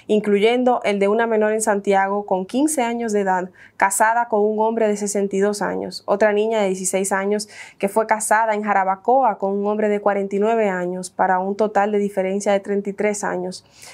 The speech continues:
y una niña de diecisiete años que se casó con un hombre de cuarenta y cuatro en Moca, en Sosúa, una niña de dieciséis años, casada con un hombre de treinta y nueve que le lleva veintitrés años. En la capital, una niña de catorce años con un hombre de cincuenta y cinco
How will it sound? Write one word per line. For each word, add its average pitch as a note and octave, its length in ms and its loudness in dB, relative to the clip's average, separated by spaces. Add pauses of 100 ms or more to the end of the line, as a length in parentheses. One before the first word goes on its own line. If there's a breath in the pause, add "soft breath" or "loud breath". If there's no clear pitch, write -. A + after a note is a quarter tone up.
(200 loud breath)
y A#3 100 2
una D4+ 160 4
niña D#4 220 2
de B3 80 4
diecisiete A#3+ 500 0
años F#3 340 -2
que F#3+ 100 -2
se F#3+ 140 -2
casó A3 420 0
con A3 140 0
un A3 120 -2
hombre A3 200 0
de G#3+ 140 -2
cuarenta G3+ 320 0
y G3 40 -4
cuatro A#3+ 480 0
en F#3 200 0
Moca, A3 460 -2 (260)
en A3 80 2
Sosúa, B3 580 2
una A3+ 200 0
niña A3+ 220 0
de G#3+ 40 2
dieciséis G#3+ 460 0
años, G#3 340 0 (260 soft breath)
casada A3 460 2
con G#3+ 140 2
un G#3 120 2
hombre G#3+ 220 2
de G#3 80 4
treinta G#3 300 0
y G3+ 60 2
nueve G#3+ 360 2
que G3+ 100 -2
le G3 140 2
lleva G#3 200 4
veintitrés G3 500 -2
años. G3 420 0 (380 loud breath)
En G3 100 0
la G3+ 120 4
capital, G#3+ 640 0
una G#3 200 0
niña G#3 280 2
de G3+ 100 -2
catorce A3 480 0
años F#3+ 420 -2
con F#3+ 140 0
un F#3+ 120 -2
hombre G3+ 220 0
de G3+ 80 0
cincuenta F#3+ 420 -2
y G#3+ 40 -4
cinco F3+ 480 -4